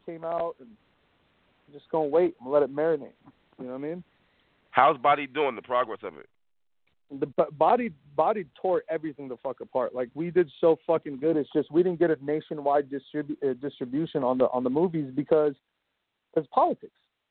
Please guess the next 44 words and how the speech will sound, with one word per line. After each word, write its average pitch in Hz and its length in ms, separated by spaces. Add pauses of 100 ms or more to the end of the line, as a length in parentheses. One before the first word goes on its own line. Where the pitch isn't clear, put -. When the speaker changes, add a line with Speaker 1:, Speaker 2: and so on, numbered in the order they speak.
(140)
Speaker 1:
The 147 160
movie 214 320
is 139 80
incredible. 143 640
We 180 120
actually 208 380
went 170 240 (140)
further 180 260
than 151 260
any 165 200
independent 147 480
movies 135 440
ever 139 220
went. 151 220 (160)
Like, 117 260
literally, 135 460
an 127 120
independent 160 480
movie 151 260
that 135 180
has 143 160
nothing 143 300
to 147 80
do, 135 280 (320)
was 135 160 (100)
funded 156 360
by 147 180
the 151 80
director, 139 680
and 131 120
we 139 100
just 135 200
won 135 240
all 147 200
the 143 120
festivals. 139 680 (400)
Rotten 156 360
Tomatoes, 160 380 (100)
eighty-eight 151 320
percent, 143 500
and 147 100
we 170 200
still 190 160
haven't 170 300